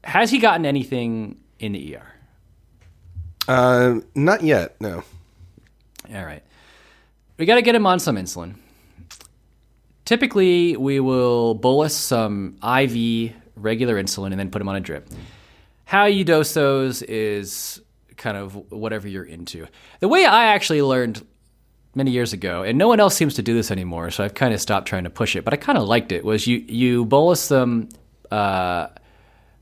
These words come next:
Speaker 1: point one units of insulin for every hundred of serum glucose. So if their glucose is seven hundred, you give 'em seven.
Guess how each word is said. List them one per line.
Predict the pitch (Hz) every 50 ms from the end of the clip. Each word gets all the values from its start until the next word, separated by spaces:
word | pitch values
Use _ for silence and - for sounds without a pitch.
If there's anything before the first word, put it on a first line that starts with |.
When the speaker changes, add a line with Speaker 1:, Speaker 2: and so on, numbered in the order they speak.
| _ -
Speaker 1:
point | - 226 240 226 -
one | 151 139 135 135 127 127 139 160 147 - - - - _ _ _ _ _ _ _ _ _ _ _ _ _ _ _ _ _ _ _ _ _ _ _ _ _ _ -
units | 131 139 139 131 -
of | 127 113
insulin | 120 113 - - 110 107 101 101 101 101 95
for | - - 123 123 107
every | 113 117 127 120 120 120 123 120 113 110 107 107 101 101 95 - - -
hundred | - - - - - 190 185 196 170 143 139 131 120 113 113 117 127 120 - _ _ _ _ _ _ _ _ _ _ _ _ _ _ -
of | - 107 104 101 95 95 -
serum | - - 139 131 120 107 101
glucose. | 95 98 90 90 - 78 65 64 - - - - _ _ _ _ _ _ _ _ _ _ _ _ -
So | - - 139 131 127
if | 123 -
their | 147 135 131
glucose | 131 175 165 143 165 156 139 - 127
is | 113 -
seven | - 165 156 147 139
hundred, | 123 139 131 120 113 117 113 101 104
you | 107
give | 131 104
'em | 104 98
seven. | - - - 98 87 - - 90